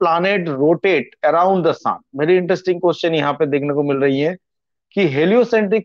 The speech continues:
concept basically यहाँ पे जो है, अ, all the planet rotate around the sun, ये जो है आपका सही जवाब होगा, all the planet rotate around the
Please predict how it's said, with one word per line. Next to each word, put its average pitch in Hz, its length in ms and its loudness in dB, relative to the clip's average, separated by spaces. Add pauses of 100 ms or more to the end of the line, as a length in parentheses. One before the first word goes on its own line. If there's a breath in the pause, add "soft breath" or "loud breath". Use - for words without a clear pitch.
concept 180 380 0
basically 180 520 0
यहाँ 175 320 2
पे 175 160 -2
जो 175 120 2
है, 147 320 0 (420)
अ, 131 200 0
all 208 240 2
the 226 180 0 (120)
planet 170 440 0
rotate 160 640 0
around 185 320 2
the 147 160 2 (140)
sun, 127 160 -2 (260)
ये 185 160 4
जो 170 160 2
है 147 180 0
आपका 139 400 0
सही 151 280 -2
जवाब 143 240 2
होगा, 135 380 2 (480)
all 202 260 4
the 202 120 2
planet 151 540 0
rotate 139 640 0
around 143 340 0
the 175 260 4